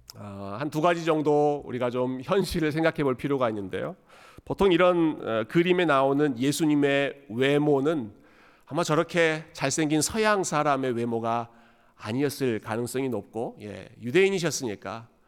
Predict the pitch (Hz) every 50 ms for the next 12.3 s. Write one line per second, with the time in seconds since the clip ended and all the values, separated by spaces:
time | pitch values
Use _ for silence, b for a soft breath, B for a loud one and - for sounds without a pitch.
0 | b b b b b b b b - 107 98 101 95 92 92 98 101 - - 165
1 | 180 185 196 208 208 202 156 165 160 156 151 139 147 147 143 147 143 139 139 -
2 | - 151 156 160 147 127 127 123 127 127 123 117 110 120 127 180 - - 123 147
3 | 156 135 127 127 - 151 135 131 123 120 123 123 123 127 127 123 b b b b
4 | b b - 92 95 95 104 104 117 110 - 139 131 127 117 - 113 107 - 110
5 | 107 110 107 - 110 110 113 101 101 101 104 104 110 104 - - - - 110 101
6 | 85 - - - - - _ - - 143 160 180 214 214 233 240 220 190 175 185
7 | 180 180 170 139 139 120 - - - - - - 87 71 - - 127 139 156 160
8 | 156 156 143 - B B B B B B - 165 165 147 160 147 151 139 127 123
9 | 113 110 107 - - 180 135 104 95 - b b b b b b b b b b
10 | b b 113 113 117 135 160 202 220 226 220 220 - - - 220 220 220 208 202
11 | 202 180 127 131 - - - - 165 165 160 160 156 139 123 131 127 139 131 127
12 | 143 156 190 220 226